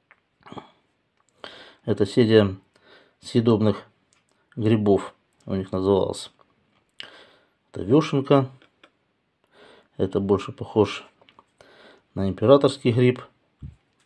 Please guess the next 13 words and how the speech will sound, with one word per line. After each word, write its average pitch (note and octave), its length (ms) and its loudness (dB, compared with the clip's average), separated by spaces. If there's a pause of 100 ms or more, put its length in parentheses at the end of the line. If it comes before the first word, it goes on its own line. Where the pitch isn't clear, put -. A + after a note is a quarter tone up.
(1600)
Это, B2 200 -10
скорее G#2+ 260 0
всего, G#2+ 260 0
или G#2+ 120 0
грусть, C#3 400 2
или, G2 300 -2 (2750)
или G2+ 260 0
лисичку C3 440 -4
чем-то A2 280 -4
похожим. G2+ 520 -4 (1400)
Внизу B2 440 2
у A2 60 2
нас G2+ 280 -4